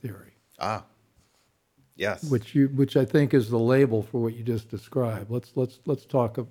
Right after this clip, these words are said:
Speaker 1: what it,
Speaker 2: It,
Speaker 1: what is that?
Speaker 2: it can be, but it doesn't have to be. So you can have all this borrowing and spending, um, without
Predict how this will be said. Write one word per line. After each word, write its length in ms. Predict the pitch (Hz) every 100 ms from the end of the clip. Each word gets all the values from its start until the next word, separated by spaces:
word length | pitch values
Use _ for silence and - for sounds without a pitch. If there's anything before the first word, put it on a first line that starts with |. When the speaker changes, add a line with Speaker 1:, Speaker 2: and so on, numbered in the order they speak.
| -
Speaker 1:
what 240 | 147 143
it, 120 | 160
Speaker 2:
It, 60 | 123
Speaker 1:
what 120 | 151
is 200 | 139 117
that? 200 | 101 - -
Speaker 2:
it 140 | 120
can 280 | - 208 233
be, 160 | 110
but 120 | 95 98
it 60 |
doesn't 260 | 98 101 98
have 300 | 98 101 -
to 80 | 76
be. 260 | 69 95 87
So 140 | 98
you 140 | 101
can 140 | 117 117
have 240 | 117 117
all 120 | 107
this 220 | 101 95 -
borrowing 480 | 92 95 92 92
and 100 | 90
spending, 760 | 87 - 92 87 82 78 76 82 _
um, 880 | 85 82 82 82 78 76 76 73 76 - - 92
without 440 | 92 - 92 87